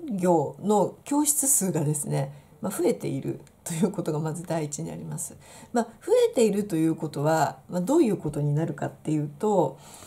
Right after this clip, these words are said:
えーっと、まずですね、人口は減っ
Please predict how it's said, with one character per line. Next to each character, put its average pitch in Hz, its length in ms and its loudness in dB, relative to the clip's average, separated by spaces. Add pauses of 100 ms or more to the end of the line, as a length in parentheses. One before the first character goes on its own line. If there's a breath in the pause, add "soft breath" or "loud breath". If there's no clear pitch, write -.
(260 loud breath)
え 175 260 2
ー 156 40 -2
っ - 20 -12 (100)
と、 160 180 -2
ま 247 220 0
ず 269 100 -2
で 165 120 0
す 151 140 -4
ね、 151 280 -4 (460)
人 254 240 0 (160)
口 349 240 4
は 339 100 6
減 240 160 0
っ 226 40 -6